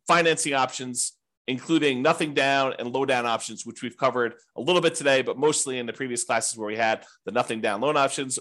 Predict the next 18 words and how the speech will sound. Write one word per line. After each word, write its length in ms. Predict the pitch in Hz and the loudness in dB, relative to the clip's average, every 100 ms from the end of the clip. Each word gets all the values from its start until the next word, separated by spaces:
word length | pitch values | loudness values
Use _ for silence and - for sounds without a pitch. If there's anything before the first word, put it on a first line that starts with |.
| - | -4
or 120 | 107 | -4
the 80 | 101 | -2
low 180 | 135 | -2
down 220 | 123 117 110 | 0 0 -2
loan 160 | 107 | -6
options. 460 | 98 95 - 101 - _ - _ - | -4 -6 -8 -12 -14 _ -20 _ -2
And 140 | 135 | 0
despite 500 | 127 - - 208 254 | 2 0 4 4 4
investors 540 | 190 165 160 - 147 135 | 0 0 2 2 -2 -4
obsessing 540 | 123 - 185 - 151 | -2 2 2 2 0
about 260 | 135 123 123 | 0 0 0
nothing 300 | 123 131 120 | -4 -4 0
down, 340 | 117 117 113 | 0 0 0
low 140 | 123 | -2
down, 300 | 120 120 117 | 2 2 0
and 120 | 110 - | -2 -4
creative 220 | 135 120 | -2 0
financing, 560 | 123 110 101 - 107 | 0 0 -2 -4 -6